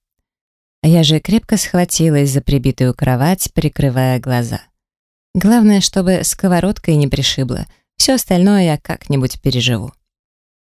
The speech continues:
Когда избец вновь замер, я осмотрелась. В целом все не так уж и плохо. Бардачок, конечно, но сама виновата. Можно будет устроить день уборки в моем доме среди жителей деревни. Кто лучше уберется,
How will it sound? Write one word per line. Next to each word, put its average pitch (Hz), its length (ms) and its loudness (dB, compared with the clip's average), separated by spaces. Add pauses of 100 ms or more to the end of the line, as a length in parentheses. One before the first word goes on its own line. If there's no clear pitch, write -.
(480)
Когда 240 320 2
избец 233 380 0
вновь 180 280 2
замер, 156 440 2
я 180 240 0
осмотрелась. 170 920 -2 (600)
В - 40 -4
целом 262 300 2
все 233 260 0
не 233 120 4
так 233 220 -4
уж - 140 -6
и 240 40 -2
плохо. - 480 -6 (360)
Бардачок, 202 580 0
конечно, 180 540 2
но 175 180 0
сама 139 380 0
виновата. - 540 -4 (480)
Можно 151 320 4
будет 143 240 0
устроить 143 420 0
день 135 240 2
уборки 160 560 -2 (180)
в 175 120 2
моем 170 340 2
доме 165 280 2
среди 160 340 0
жителей 156 420 0
деревни. 151 540 -2 (380)
Кто - 220 -2
лучше 208 300 0
уберется, 180 580 0